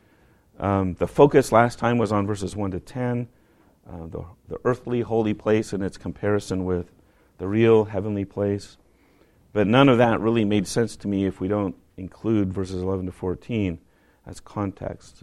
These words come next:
But we only touched on it briefly, so, uh, Lord willing, we'll get into it in a little bit more depth here this morning, verses eleven to fourteen. Excuse me, of Hebrews chapter nine.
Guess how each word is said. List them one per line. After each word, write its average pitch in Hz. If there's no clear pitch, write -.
But 92
we 104
only 113
touched -
on 95
it 90
briefly, 127
so, 104
uh, 87
Lord 98
willing, 101
we'll 87
get 92
into 95
it 90
in 90
a 85
little 90
bit 92
more 87
depth 98
here 92
this 87
morning, 85
verses 87
eleven 90
to 85
fourteen. 90
Excuse 110
me, 78
of 85
Hebrews 95
chapter 87
nine. 85